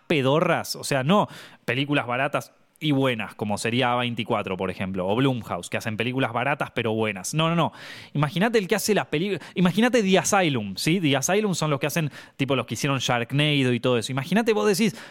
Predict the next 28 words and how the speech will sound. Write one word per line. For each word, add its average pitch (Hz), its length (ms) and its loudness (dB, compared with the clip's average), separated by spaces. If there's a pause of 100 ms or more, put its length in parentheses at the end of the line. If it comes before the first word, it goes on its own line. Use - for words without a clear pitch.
"Oh, 185 180 4
voy 208 160 4
a 226 40 4
empezar 190 300 2
mi 202 120 2
carrera 180 500 4
en 151 160 0
The 151 140 4
Asylum, 143 680 2
ahí 170 300 2
empiezo". 143 600 -2 (180)
Y 143 100 2
de 131 100 2
ahí 190 180 2
para 170 200 2
arriba, 151 320 2
gente. 135 420 -2 (280)
Así 196 320 0
empezó 190 360 2
Scorsese. 151 640 0 (300)
Así 208 340 0
empezó 185 340 0
Scorsese 139 440 0
su 117 160 -2
carrera. 117 420 -2 (220)
En 151 180 0
The 143 160 2
Asylum, 135 560 0